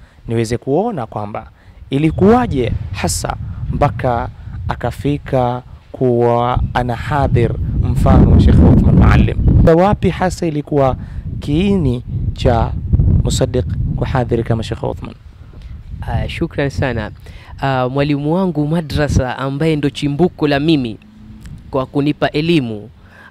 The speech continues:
Speaker 2: alikuwa akizungumza, basi ule utamu wa maneno yake, nikasema, "Huyu namkompea au namfananiza na shekhe gani?" Manake alikuwa anazungumza maneno, anapanga, balagha, badi-, hikma, anazungumza yale maneno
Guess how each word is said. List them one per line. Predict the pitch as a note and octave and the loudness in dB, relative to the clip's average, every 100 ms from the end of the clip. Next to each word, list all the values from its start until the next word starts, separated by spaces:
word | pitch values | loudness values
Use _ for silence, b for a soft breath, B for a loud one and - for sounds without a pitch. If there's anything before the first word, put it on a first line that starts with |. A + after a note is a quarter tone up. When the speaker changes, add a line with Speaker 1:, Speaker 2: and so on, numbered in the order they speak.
| - | -8
Speaker 2:
alikuwa | C#3 C3+ - D3 | -6 -6 -6 -6
akizungumza, | - D3 C#3 C3 A#2 C#3+ C3 D3 D#3+ D3+ C#3+ D3 C3+ | -6 -8 -4 -4 -6 -8 -6 -6 -4 -6 -2 -2 -2
basi | D3 - C#3 C3 - | -4 -4 -8 -10 -10
ule | C3+ D#3 | -4 -2
utamu | E3 - E3 D3+ D3 | -4 -4 -4 -4 -4
wa | C#3+ | -2
maneno | C#3 C#3 C3+ C3 | -2 -4 -4 -4
yake, | D3 C#3 - A#2+ A#2+ B B B | -4 -8 -10 -8 -6 B B B
nikasema, | - B2+ B2+ - C#3 | -14 -10 -8 -6 -2
"Huyu | C3+ D3 F#3+ | -2 0 2
namkompea | D#3+ D3+ - - D3 C#3+ - D#3 A#2+ | 2 0 -2 -2 -4 -2 0 0 0
au | D#3 | 0
namfananiza | D3+ C#3+ D#3 D3 D#3 E3+ C3 | -2 -4 -4 -2 0 -2 -2
na | B2+ | -6
shekhe | - D3 F3 | -6 -6 -4
gani?" | E3+ D#3 F3+ D#3 B B B B B B | -2 0 -2 -4 B B B B B B
Manake | C#3 E3 - | -6 -4 -4
alikuwa | E3 - F3+ | -6 -4 -4
anazungumza | E3 D#3+ D#3 D#3+ G3+ E3+ E3+ | -2 -4 -4 -4 -2 0 2
maneno, | D#3+ F3+ E3+ | 2 2 2
anapanga, | D#3+ D#3 D#3+ F3 D3+ B2 A2+ A2+ | 2 2 0 -2 -4 -4 -6 -4
balagha, | D3+ D#3+ F3+ F#3+ E3 A#2 F#2+ | -4 -2 -2 -2 -4 -6 -10
badi-, | - C#3 C#3 F#3+ | -8 -8 -8 -10
hikma, | - A3+ - - F#3+ E3+ C3 - | -8 -10 -12 -8 -2 0 0 -4
anazungumza | D#3 D#3+ D#3+ E3+ E3 F#3+ A3+ F3 D#3 F#3 B B | -6 -4 -6 -6 -4 -4 -4 -6 -8 -10 B B
yale | D#3 F3 | -6 -4
maneno | E3+ F#3 G#3+ G3+ F#3 | -4 -4 -2 0 -2